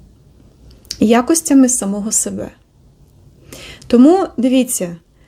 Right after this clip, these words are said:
я знову повертаюсь до того, що, будучи в, в практичному такому циклі використання психологічних різних методів,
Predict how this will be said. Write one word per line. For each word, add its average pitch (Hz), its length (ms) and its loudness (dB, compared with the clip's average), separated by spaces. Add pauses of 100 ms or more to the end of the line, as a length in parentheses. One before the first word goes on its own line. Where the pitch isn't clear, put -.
(320)
я 285 160 2
знову 302 240 4
повертаюсь 254 540 -2
до 254 100 -6
того, 294 300 0
що, 240 380 0 (800)
будучи 262 760 2
в, 220 360 -2 (340)
в 226 420 -2
практичному 240 1600 0
такому 226 720 2 (280)
циклі 208 920 0 (500)
використання 262 1080 2
психологічних 285 880 -2
різних 269 440 2
методів, 220 720 0